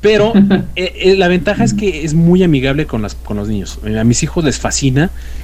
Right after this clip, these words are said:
Speaker 1: Creo yo que es el, el juego que más les ha, lo, lo han jugado después de, digo, antes de Splat-, de, de, de Smash Bros. Porque a mi hijo le encanta Smash Bros. Pero Splatoon ahorita es el, es, es el, es el rompeconsolas que tiene Nintendo. Y la gran ventaja es de que, pues, va pa' largo ese pinche juego, ¿eh?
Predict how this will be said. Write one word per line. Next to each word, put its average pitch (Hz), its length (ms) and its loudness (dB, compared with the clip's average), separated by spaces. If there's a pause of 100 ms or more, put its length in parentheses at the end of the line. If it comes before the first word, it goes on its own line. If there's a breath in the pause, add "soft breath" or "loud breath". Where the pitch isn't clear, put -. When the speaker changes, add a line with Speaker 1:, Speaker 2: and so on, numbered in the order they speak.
(100)
Speaker 1:
Creo 165 180 4
yo 151 200 2
que 180 80 2
es - 120 -2
el, 139 100 2
el 113 240 -2
juego 151 260 -2
que 127 80 -2
más 127 160 2
les 135 160 -4
ha, 131 80 -4
lo, 123 200 -2
lo 117 120 0
han 131 80 0
jugado 120 580 -2 (140)
después 110 420 -2
de, 101 320 0
digo, 110 240 -2
antes 117 280 -2
de 98 60 -2
Splat-, 95 300 -8
de, 95 220 -2
de, 87 320 -6
de 90 200 -6
Smash 113 280 -2
Bros. 113 320 -2 (340 loud breath)
Porque - 160 -4
a 107 40 0
mi 107 120 -2
hijo 123 140 -4
le 107 80 -4
encanta 107 260 -6
Smash 101 220 -4
Bros. 107 240 -4 (320 loud breath)
Pero 110 180 2
Splatoon 131 460 0
ahorita 131 400 0
es 120 160 -6
el, 101 240 -8 (120)
es, - 180 -8
es - 180 -4
el, 131 140 0
es 117 180 -4
el 135 100 2
rompeconsolas 98 880 -4
que - 100 -8
tiene 110 220 0
Nintendo. 101 500 0 (540 loud breath)
Y 113 160 4
la 120 140 4
gran 196 180 0
ventaja 170 420 0
es 190 80 -2
de 180 120 -2
que, 120 140 -4
pues, 104 220 -8
va 127 140 -4
pa' 139 100 -4
largo 120 280 -6
ese - 100 -8
pinche - 300 -8
juego, 110 320 -8
¿eh? 214 60 -8